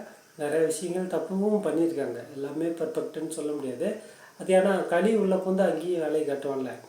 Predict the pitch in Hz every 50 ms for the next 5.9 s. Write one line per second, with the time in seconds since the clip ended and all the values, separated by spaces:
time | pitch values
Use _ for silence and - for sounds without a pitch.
0 | - - - - - - - - 143 139 139 139 135 143 156 160 160 170 170 170
1 | 170 165 160 156 160 160 147 151 147 151 143 143 143 139 139 139 139 131 127 131
2 | 131 123 - - - - - - 143 131 135 131 135 139 131 127 127 127 139 135
3 | 127 135 135 131 131 127 123 135 139 143 143 - - - - - - _ - 143
4 | 131 - 135 - - - 147 147 151 151 - - - - - - 147 135 139 139
5 | 131 131 - 139 131 123 - - - - - _ _ _ - 165 156